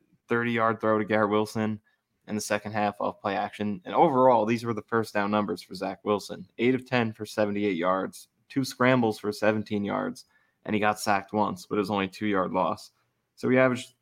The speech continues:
seven point two yards per play on first down. So I really would have liked them, for them to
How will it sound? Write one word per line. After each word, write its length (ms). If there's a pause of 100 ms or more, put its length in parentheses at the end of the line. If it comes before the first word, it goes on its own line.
seven 420
point 260
two 140
yards 300
per 140
play 240
on 100
first 260
down. 360
So 340 (880)
I 80
really 280
would 140
have 160
liked 220
them, 280 (380)
for 120
them 240
to 400